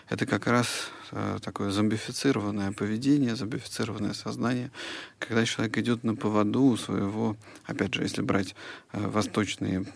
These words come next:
более, может быть, поэтические термины, блуждающего ума. А, сложно говорить здесь о любви в высоком таком,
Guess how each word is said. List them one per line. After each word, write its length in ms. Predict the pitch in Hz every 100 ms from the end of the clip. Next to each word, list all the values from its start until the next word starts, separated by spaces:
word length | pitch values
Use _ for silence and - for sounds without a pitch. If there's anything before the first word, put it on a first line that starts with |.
| -
более, 380 | 107 101 95 95
может 260 | 92 87
быть, 220 | 101 - 101
поэтические 840 | 104 - 101 - - - 98 98 - - - -
термины, 500 | 117 113 104 110 104
блуждающего 800 | 110 104 107 113 104 - 98 104
ума. 420 | 104 101 98 101 _ - - - - - -
А, 380 | 101 101 101 98 87 - -
сложно 380 | - 156 143
говорить 380 | 117 113 113 113
здесь 400 | 113 101 - -
о 240 | 113 107 98
любви 460 | 104 107 117 165
в 180 | 113 98
высоком 580 | 104 113 - 98 - -
таком, 500 | - - - -